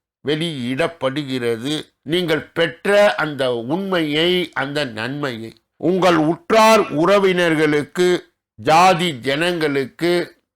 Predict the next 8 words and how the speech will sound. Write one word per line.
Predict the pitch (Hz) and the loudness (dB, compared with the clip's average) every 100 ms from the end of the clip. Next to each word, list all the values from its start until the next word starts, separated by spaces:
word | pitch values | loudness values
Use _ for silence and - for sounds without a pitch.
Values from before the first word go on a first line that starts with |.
| _ _ _ | _ _ _
நண்பர்களுக்கு, | 131 160 202 208 214 208 208 202 - 214 | -2 0 2 2 4 4 2 0 -2 -4
நலன் | 202 160 160 156 135 | -2 0 0 0 -2
விரும்பிகளுக்கு, | 151 180 180 165 151 143 131 - 180 - | -2 -2 0 0 2 0 -4 -4 -4 -2
சொந்தங்களுக்கு, | 147 165 208 208 185 170 165 - 156 120 | -6 -2 -2 0 0 0 -2 -6 -8 -4
பந்தங்களுக்கு, | 120 143 175 165 151 135 120 - 175 - | -4 -2 -4 -2 -2 -2 -6 -6 -8 -4
அறிந்தவர்களுக்கு, | 127 143 208 226 240 220 208 202 196 - 202 151 | -2 0 0 2 2 4 4 2 0 -2 -6 -4
தெரிந்தவர்களுக்கு | 156 165 175 165 160 151 143 139 - 165 - | -4 -4 -2 -2 0 0 -2 -4 -8 -14 -8
பகிர்ந்து, | 120 117 143 156 131 98 | -6 -4 -4 -6 -8 -16